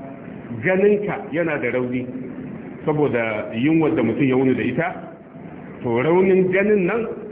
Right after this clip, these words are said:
dabino, wato, da yake yana kunshe da zaki, zakin yana karfafa ma ainihin lafiyar ido. Wa hada ahsanu ma qila fil munasaba.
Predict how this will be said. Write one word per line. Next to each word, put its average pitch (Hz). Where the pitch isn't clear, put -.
dabino, 151
wato, 123
da 120
yake 151
yana 143
kunshe 123
da 135
zaki, 147
zakin 156
yana 151
karfafa 151
ma 143
ainihin 143
lafiyar 143
ido. 107
Wa 110
hada 147
ahsanu 143
ma 127
qila 127
fil 117
munasaba. 113